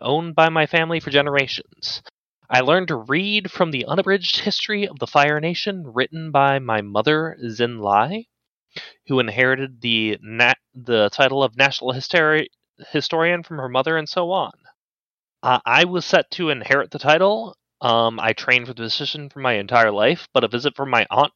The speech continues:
threw my, threw my life into turmoil. I overheard a fight between my aunt and my mother, where my aunt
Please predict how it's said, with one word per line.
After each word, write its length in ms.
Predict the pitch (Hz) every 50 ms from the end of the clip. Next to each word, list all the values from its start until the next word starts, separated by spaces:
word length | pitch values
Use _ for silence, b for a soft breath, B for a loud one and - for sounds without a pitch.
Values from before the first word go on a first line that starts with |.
| _
threw 140 | - - 147
my, 180 | 139 127 127 123 - _
threw 140 | - - 131
my 120 | 127 120
life 200 | 117 117 123 -
into 160 | - - 127
turmoil. 600 | - - 208 226 175 - - - - - - - B B B B B _ _ _ _
I 180 | _ 117 117 101
overheard 500 | 110 120 120 117 104 - 135 131 131 120
a 60 | 110
fight 340 | - - - 135 139 - - _
between 360 | 131 - - - 151 143 135
my 200 | 123 113 110 98 -
aunt 400 | 104 113 123 143 156 - - - -
and 180 | - 123 120 117
my 80 | 107 104
mother, 420 | 101 104 117 170 175 180 185 185
where 560 | 175 147 120 120 117 113 110 107 107 107 104 -
my 260 | 104 110 110 110 98
aunt 240 | - 98 123 135 -